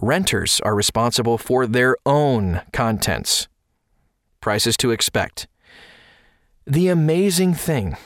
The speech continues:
about renter's insurance, it's cheap. Like,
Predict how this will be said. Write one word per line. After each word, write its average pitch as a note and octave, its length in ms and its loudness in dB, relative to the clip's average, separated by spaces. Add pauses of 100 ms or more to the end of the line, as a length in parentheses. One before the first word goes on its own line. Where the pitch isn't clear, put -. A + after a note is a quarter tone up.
(120)
about B2 280 0
renter's C#3+ 340 0
insurance, B2 640 0 (640)
it's B3+ 280 0
cheap. - 480 2 (720)
Like, C#3 380 -2